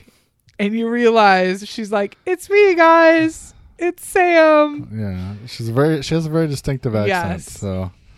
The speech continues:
Speaker 2: it's like, "Y'all recognize my voice?"
Speaker 1: <laughs> Oh my God.
Speaker 2: So she's stuck essentially controlling this robot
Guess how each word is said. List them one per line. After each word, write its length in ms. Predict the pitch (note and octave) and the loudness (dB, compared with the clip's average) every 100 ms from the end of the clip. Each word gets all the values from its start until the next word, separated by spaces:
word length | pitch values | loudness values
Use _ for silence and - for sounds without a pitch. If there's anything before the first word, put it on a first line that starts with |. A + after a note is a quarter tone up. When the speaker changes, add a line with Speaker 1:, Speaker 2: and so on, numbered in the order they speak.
| _ _ _ | _ _ _
Speaker 2:
it's 100 | _ | _
like, 160 | E3+ E3 | -10 -6
"Y'all 240 | F#3+ G3 | -4 -4
recognize 420 | G3+ G3 G3 G3 | -4 -4 -6 -4
my 140 | F#3+ G3 | -4 -4
voice?" 580 | G3 G#3+ A3 A3+ A#3 - | -4 -6 -6 -6 -8 -6
Speaker 1:
<laughs> 1600 | A3 F#3+ A#3 - - B4 _ D#3+ - A#4 G4+ A4 _ C#3+ - F4+ - C3 - - _ A3 | -6 -6 -8 -8 -10 -10 _ -16 -10 -10 -10 -16 _ -16 -14 -14 -14 -16 -18 -20 _ -8
Oh 220 | A3 G#3+ | -4 -4
my 300 | G3 G#3+ G3+ | -4 -6 -6
God. 520 | - G3 F3+ E3+ D#3+ B3 C#4 | -6 -6 -6 -8 -8 -8 -8
Speaker 2:
So 220 | C4+ - B2 | -10 -8 -8
she's 260 | - F3+ | -6 -8
stuck 380 | - C#3+ B2+ - | -6 -4 -4 -6
essentially 560 | B2+ A2 B2 A#2 B2 G#2+ | -12 -6 -4 -4 -6 -6
controlling 680 | G#2 G2 A#2+ A2+ A#2 A2+ G#2+ | -6 -6 -4 -2 -2 -2 -4
this 280 | G2 - | -6 -8
robot 880 | D3+ A#2+ A2+ A2 G#2+ G2+ F2+ E2 - | -12 -10 -4 -2 -2 -4 -8 -12 -12